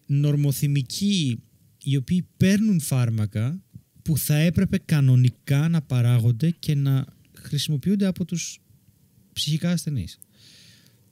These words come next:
Θα έχει δηλαδή ένα ενδιαφέρον εδώ στο ηθικό κομμάτι, το οποίο δεν ξέρω αν θα το,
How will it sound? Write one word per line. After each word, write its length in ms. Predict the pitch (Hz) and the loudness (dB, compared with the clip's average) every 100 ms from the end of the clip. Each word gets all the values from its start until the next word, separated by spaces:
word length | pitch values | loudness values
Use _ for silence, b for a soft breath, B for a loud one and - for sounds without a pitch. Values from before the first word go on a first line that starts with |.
| _ _ - _ _ - | _ _ -20 _ _ -12
Θα 140 | - 165 | -2 2
έχει 280 | 180 - | 2 0
δηλαδή 320 | 156 151 135 135 | 0 2 2 2
ένα 160 | 127 | 2
ενδιαφέρον 500 | 127 120 113 127 117 | 4 2 2 2 2
εδώ 200 | 117 120 | 2 0
στο 140 | 117 131 | 0 0
ηθικό 300 | 117 - 113 | 0 0 -2
κομμάτι, 420 | 123 113 113 117 | 0 0 0 0
το 80 | 151 | -6
οποίο 180 | 135 156 | -4 -2
δεν 120 | 160 | -2
ξέρω 260 | - 156 | 0 2
αν 80 | 120 | 2
θα 100 | 120 | 0
το, 260 | 113 107 | -2 -4